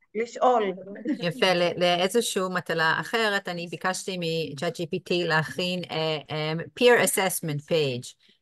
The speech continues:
Speaker 2: כאילו,
Speaker 1: מהמם.
Speaker 2: מבוסס על מה שנתתי, שכל אחד תיתן את ה-, את
Speaker 1: הערכה.
Speaker 2: הערכה,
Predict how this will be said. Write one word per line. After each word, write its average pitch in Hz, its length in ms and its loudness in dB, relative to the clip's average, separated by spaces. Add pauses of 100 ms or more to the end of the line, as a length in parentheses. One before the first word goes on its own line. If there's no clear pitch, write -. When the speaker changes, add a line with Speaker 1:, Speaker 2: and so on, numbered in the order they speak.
(180)
Speaker 2:
כאילו, 165 360 2
Speaker 1:
מהמם. 160 100 -4
Speaker 2:
מבוסס 165 680 0
על 160 380 4
מה 156 200 -2
שנתתי, 180 760 -2
שכל - 360 -2
אחד 165 300 -2
תיתן 170 480 -2 (180)
את 151 120 -10
ה-, 147 360 4 (440)
את 165 40 -2
Speaker 1:
הערכה. 180 240 4
Speaker 2:
הערכה, 170 260 0